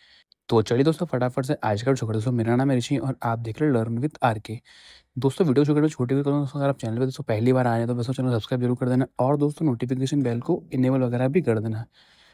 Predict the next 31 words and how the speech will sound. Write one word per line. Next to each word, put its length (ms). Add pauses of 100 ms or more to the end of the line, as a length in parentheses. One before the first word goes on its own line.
(180)
और 160
साथ 240
से 100
दोस्तों 220
यहाँ 160
पर 160
वीडियो 280
को 160
जो 100
है 80
एक 120
लाइक 220
कर 80
दो, 80
क्योंकि 140
दोस्तों 220
आप 160
लोग 100
लाइक 220
करते 220
हो, 60
सब्सक्राइब 280
करते 180
हो 60
तो 60
मुझे 200
इससे 220
बहुत 260
ज़्यादा 240
ही, 140
बहुत, 460